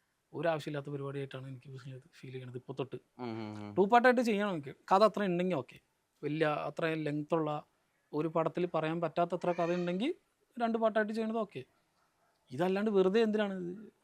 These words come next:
Speaker 2: ഇപ്പൊ ലിയോ എൽ സി യൂണിവേഴ്സിൽ വന്നത് കുറച്ച് ഫോഴ്സ്ഡ് ആയിട്ടാണെന്നുള്ള ഒരു ഫാൻ തിയറി ആളുകൾ പറയുന്നുണ്ട്.
Speaker 1: ഉം, ഉം.
Speaker 2: അതിനെപ്പറ്റി എന്താ അഭിപ്രായം?
Speaker 1: അത് ഫോഴ്സ്ഡ് ആയിട്ട് ചിലപ്പോ തോന്നുമായിരിക്കും.
Speaker 2: ഉം.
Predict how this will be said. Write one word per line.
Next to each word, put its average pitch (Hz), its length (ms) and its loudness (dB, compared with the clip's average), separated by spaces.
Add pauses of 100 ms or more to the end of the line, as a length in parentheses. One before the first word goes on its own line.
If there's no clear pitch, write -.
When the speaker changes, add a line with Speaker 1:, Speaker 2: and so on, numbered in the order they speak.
(120)
Speaker 2:
ഇപ്പൊ - 280 -10
ലിയോ 196 360 6
എൽ 185 160 6
സി 170 160 -2
യൂണിവേഴ്സിൽ 151 600 0
വന്നത് 135 220 0
കുറച്ച് 127 200 -4
ഫോഴ്സ്ഡ് 131 460 2
ആയിട്ടാണെന്നുള്ള 110 840 0
ഒരു 113 80 -6
ഫാൻ 107 280 -2
തിയറി 101 260 -4
ആളുകൾ 104 560 -4
പറയുന്നുണ്ട്. 92 560 -4
Speaker 1:
ഉം, 95 60 -6
ഉം. 127 40 2
Speaker 2:
അതിനെപ്പറ്റി 135 420 -2
എന്താ 101 180 -4
അഭിപ്രായം? 90 500 -12 (120)
Speaker 1:
അത് 202 280 -4 (1300)
ഫോഴ്സ്ഡ് 135 400 -10
ആയിട്ട് 147 180 -2
ചിലപ്പോ 170 440 -2
തോന്നുമായിരിക്കും. 175 640 0
Speaker 2:
ഉം. 117 200 -8